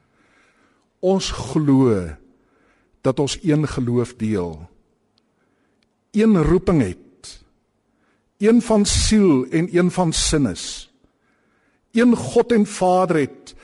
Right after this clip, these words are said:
van een Gees deurdrenk is, van een brood eet en uit een beker drink, met een doop gedoop is, een naam bely, aan een Heer gehoorsaam is,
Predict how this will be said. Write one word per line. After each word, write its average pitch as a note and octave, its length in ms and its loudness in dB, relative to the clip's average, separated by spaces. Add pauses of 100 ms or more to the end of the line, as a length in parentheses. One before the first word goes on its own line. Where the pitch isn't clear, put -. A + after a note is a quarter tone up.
(240)
van G3 260 0
een A3+ 220 2
Gees G3+ 400 0
deurdrenk D#3 720 0
is, - 320 -2 (360)
van G#3+ 260 -2
een G#3+ 260 2
brood F#3+ 460 2
eet D#3+ 280 0
en F3+ 180 0
uit E3+ 240 -2
een F3 280 2
beker F#3+ 460 0
drink, B2 520 -4 (400)
met G3 240 -2
een G3+ 320 2
doop G3+ 300 2
gedoop E3+ 420 2
is, D3+ 240 -2
een G3 320 2
naam G3 340 4
bely, C#3+ 400 2
aan G3+ 220 -2
een G#3 220 2
Heer E3+ 460 2
gehoorsaam D3 640 0
is, - 220 -6